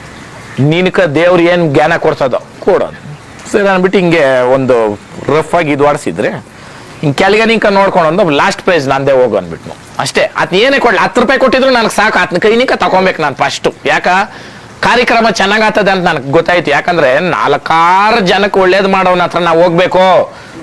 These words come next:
ಹೌದಾ? ಕೊಟ್ನು ಪುಣ್ಯಾತ್ಮನು. ಆ, ಲಾಸ್ಟ್ ಪ್ರೈಸ್ ಅಲ್ಲೇ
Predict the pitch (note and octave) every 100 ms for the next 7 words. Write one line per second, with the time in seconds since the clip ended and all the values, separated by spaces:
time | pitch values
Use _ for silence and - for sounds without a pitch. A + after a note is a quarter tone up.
0 | - E3+ D3+ F#3 F3 F#2 - - - -
1 | - - - - - - A#3 - G#3+ G3
2 | F#3 F3+ D3+ A#2 - - - - - -
3 | - - F3 E3 - - - - - -
4 | D#3 D3 D3+ D3+ D3 D#3 E3 - D#3+ C3+
5 | F#3 A#3+ A3+ -